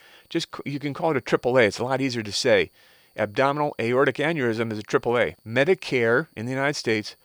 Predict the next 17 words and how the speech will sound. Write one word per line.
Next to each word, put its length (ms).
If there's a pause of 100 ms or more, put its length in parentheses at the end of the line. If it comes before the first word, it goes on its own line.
(360)
and 680
also 640
it 220
could 120
be 80
done 160
in 40
other 140
countries, 520 (100)
screening 540
is 160
done 400
from 200
age 200
sixty-five 760
to 80
seventy-five, 920